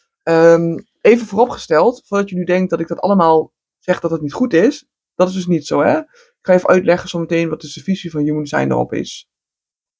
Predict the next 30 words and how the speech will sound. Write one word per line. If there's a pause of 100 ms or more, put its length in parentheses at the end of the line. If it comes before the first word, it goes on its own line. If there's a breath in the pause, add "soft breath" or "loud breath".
Want
ik
geloof
echt
niet
dat
het
allemaal
slecht
is. (580)
Integendeel, (320)
eh,
wat
ik
wel
geloof
is
dat
we
te
snel
alles
maar
aannemen
dat
het
voor
ons
moet
werken.